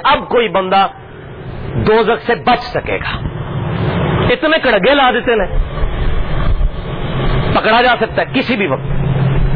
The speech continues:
اللہ اکبر۔ اور اس کو میں ایک مثال سے سمجھاتا ہوں کہ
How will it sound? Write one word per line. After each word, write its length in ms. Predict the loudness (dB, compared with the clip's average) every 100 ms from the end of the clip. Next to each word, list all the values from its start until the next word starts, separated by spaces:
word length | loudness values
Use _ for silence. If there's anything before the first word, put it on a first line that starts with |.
| 2 2 2 2
اللہ 200 | 2 2
اکبر۔ 640 | 4 2 0 -2 -4 -2
اور 80 | -2
اس 100 | 0
کو 100 | 0
میں 100 | 2
ایک 100 | 2
مثال 320 | 0 2 2 2
سے 100 | 2
سمجھاتا 380 | 0 0 2 2
ہوں 140 | 0 0 -6 -10 -8 -6 -6 -4
کہ 60 | -2